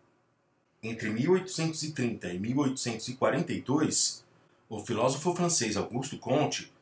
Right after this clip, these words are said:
sugeriu ser possível, ou até mesmo necessário, fazer um estudo científico da sociedade. Karl Marx concordou que havia passado da hora de uma abordagem objetiva e metódica,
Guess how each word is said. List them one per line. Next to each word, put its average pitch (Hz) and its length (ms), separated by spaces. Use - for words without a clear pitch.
sugeriu 175 540
ser - 240
possível, 113 560
ou 110 120
até - 180
mesmo - 260
necessário, 127 680
fazer 123 320
um 104 100
estudo 117 300
científico 175 840
da 170 120
sociedade. 170 760
Karl 202 160
Marx 165 380
concordou 151 560
que - 140
havia 98 240
passado 117 420
da 180 160
hora 135 480
de 107 140
uma 101 140
abordagem 92 640
objetiva 170 840
e 151 80
metódica, 190 760